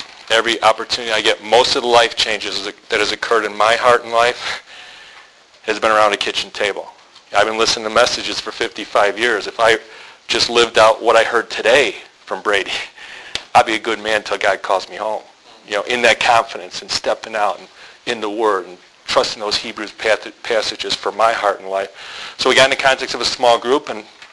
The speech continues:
read the Bible, repented of my sin, invited Jesus to be my Lord and Savior. And then for twenty years at Willow Creek, we learned a lot about Jesus Christ. We fell in love with Him and about the Word of God.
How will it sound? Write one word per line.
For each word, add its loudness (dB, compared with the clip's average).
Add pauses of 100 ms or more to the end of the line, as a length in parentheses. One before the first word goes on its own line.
(100)
read 4
the -2
Bible, 4
repented -2 (480)
of 2
my 2
sin, 0
invited 4
Jesus -4
to -14
be -8
my -2
Lord 0
and -6
Savior. 0
And -2
then 0
for -4
twenty 2
years 2
at 0
Willow 6
Creek, -4
we -4
learned -4
a -2
lot 6
about 2
Jesus -4
Christ. -2
We -14
fell 0
in -10
love 4
with -6
Him -6 (360)
and 0
about 4
the -10
Word 0
of -8
God. 4